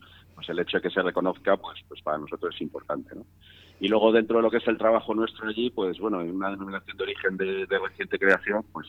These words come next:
creo que una filosofía como la que estamos implantando allí, pues anima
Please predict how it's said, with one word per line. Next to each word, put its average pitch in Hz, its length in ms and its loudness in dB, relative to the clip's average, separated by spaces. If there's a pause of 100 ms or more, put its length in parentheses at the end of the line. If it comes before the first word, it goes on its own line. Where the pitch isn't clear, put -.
creo 95 260 4
que 95 160 4
una 95 200 4
filosofía 95 540 2
como 92 160 0
la 92 60 4
que 92 100 -12
estamos 92 540 -2 (380)
implantando 98 580 2
allí, 98 220 4
pues 92 240 -4
anima 82 500 -2